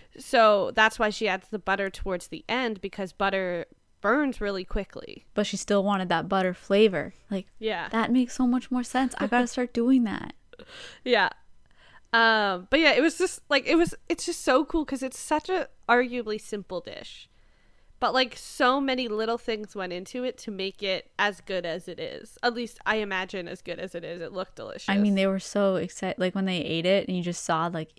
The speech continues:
Speaker 2: yes.
Speaker 1: Yeah.
Speaker 2: So good.
Speaker 1: But all, I will say, the flipping of that would stress me out, being in such a deep pot.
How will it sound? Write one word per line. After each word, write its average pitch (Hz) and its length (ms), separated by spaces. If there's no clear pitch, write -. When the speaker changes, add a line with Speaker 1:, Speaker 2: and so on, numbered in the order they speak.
Speaker 2:
yes. 208 840
Speaker 1:
Yeah. 202 340
Speaker 2:
So 185 60
good. 180 460
Speaker 1:
But 262 160
all, 226 300
I 233 100
will 240 220
say, 190 380
the 190 200
flipping 233 580
of 269 200
that 294 400
would 226 180
stress - 560
me 196 280
out, 170 360
being 196 200
in 196 80
such - 200
a 208 60
deep - 360
pot. 196 380